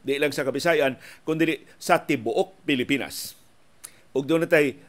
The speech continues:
resulta sa nagpadayong duha na kadua sa National Basketball Association og schedule sa umaot pa nga mga dua. Plus, nagdaog na ang rain or shine o ang inlex.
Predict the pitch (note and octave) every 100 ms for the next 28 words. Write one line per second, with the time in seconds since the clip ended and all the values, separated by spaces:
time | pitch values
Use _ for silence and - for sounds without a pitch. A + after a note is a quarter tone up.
0 | - C#3+ D3 F#3+ G#3+ D#3 C3+ F#3 - -
1 | - D#3 C#3 - C#3+ D3 C#3 D3+ D3+ C#3
2 | B2+ C#3+ - C#3+ C3 C#3 C#3+ C3 A#2+ C3
3 | C#3 A2+ B2 A#2+ - - - C3 F#3 F#3+
4 | F3+ D#3 F#3+ G#3+ - - - F#3 F3 -
5 | E3 B2 C#3 C3+ C#3 B2 B2 A#2+ C3 C#3
6 | C3 B2 A#2 A2+ C3 F3+ - - - -
7 | - E3+ F#3+ - - - - C3 A#2 F2+
8 | D#3+ D#3 E3 C#3+ E3+ F3 C3 B2 A2+ G#2+
9 | - G#2 C#3 F3 - C#3+ C3+ - E3+ F#3+
10 | C#3 A#2+ A#2 A2+ D#3 E3 G3+ - - -
11 | -